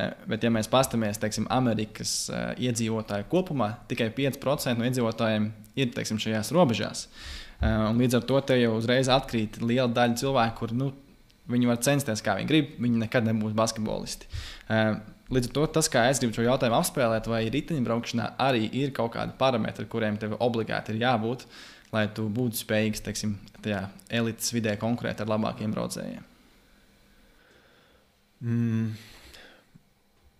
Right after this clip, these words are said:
Speaker 2: Būtībā braucēji savā starpā ir stipri atšķirīgi, jo viņiem ir atšķirīgas,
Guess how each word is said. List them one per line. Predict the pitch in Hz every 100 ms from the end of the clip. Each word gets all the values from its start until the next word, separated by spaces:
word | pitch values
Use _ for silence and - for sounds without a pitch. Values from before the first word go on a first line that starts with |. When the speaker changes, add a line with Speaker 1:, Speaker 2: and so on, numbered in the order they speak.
| _ _ _ 151 117
Speaker 2:
Būtībā | 143 190 208 156 123 131 131 131 131 131 127 113
braucēji | 123 147 190 202 - 143 131 131 131 127 120
savā | - 165 139 107
starpā | 139 160 147 131 110 98 - _ _
ir | 117 113 107
stipri | - - 160 160 135 120 117 110 - -
atšķirīgi, | 147 - 247 269 247 196 - - - - _
jo | 135 127
viņiem | 143 160 139 123 120
ir | 117
atšķirīgas, | 139 147 - 147 123 120 117 107 117 110